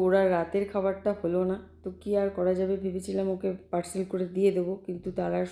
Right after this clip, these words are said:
সময় নেই, ওকে যেহেতু বেরোতেই হবে, তো বেরিয়ে পড়লো। আমি আর নিচে গেলাম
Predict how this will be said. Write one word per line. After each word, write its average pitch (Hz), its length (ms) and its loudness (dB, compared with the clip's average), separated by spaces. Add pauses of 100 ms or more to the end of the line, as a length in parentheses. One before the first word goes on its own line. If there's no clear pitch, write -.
(100)
সময় 196 360 2
নেই, 185 160 2
ওকে 180 200 -4
যেহেতু 180 360 -2
বেরোতেই 208 440 2
হবে, 185 200 0 (500)
তো - 80 2
বেরিয়ে 208 380 6
পড়লো। 214 340 2 (260)
আমি 180 280 -2
আর 196 140 0 (220)
নিচে 180 220 -2 (140)
গেলাম 185 260 4